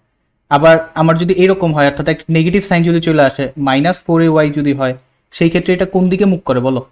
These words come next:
এটা কোন দিকে মুখ করে? এটা মুখ করে হচ্ছে তোমার নেগেটিভ ওয়াই অ্যাক্সিসের দিকে,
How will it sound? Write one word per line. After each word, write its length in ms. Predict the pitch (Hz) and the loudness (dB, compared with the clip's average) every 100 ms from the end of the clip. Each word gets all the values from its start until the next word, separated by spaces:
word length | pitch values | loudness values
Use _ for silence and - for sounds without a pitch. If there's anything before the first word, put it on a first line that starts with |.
| _ _ _ _ | _ _ _ _
এটা 180 | 147 160 185 - | -4 -2 -4 -4
কোন 120 | 196 | -2
দিকে 160 | 196 202 | 0 0
মুখ 160 | 196 170 | 0 -2
করে? 200 | - 123 - | -4 -6 -6
এটা 160 | 151 156 | -4 -2
মুখ 160 | 160 160 | -2 -2
করে 120 | 180 175 | -2 -2
হচ্ছে 180 | 170 175 | -2 -4
তোমার 180 | 180 226 285 - _ _ _ | -2 -2 -2 -14 _ _ _
নেগেটিভ 300 | 151 165 190 175 | -2 0 2 2
ওয়াই 140 | 160 | 2
অ্যাক্সিসের 360 | 151 147 143 143 | 2 -2 -4 -2
দিকে, 160 | 131 | -2